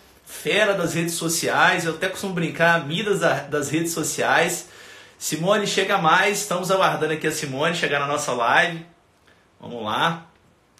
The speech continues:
E antes, assim, aproveitando que a Simone tá acabando, finalizando os ajustes,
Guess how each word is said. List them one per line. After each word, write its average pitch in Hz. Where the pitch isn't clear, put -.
E 151
antes, 247
assim, 180
aproveitando 170
que 175
a -
Simone 160
tá 139
acabando, 147
finalizando 156
os 156
ajustes, 147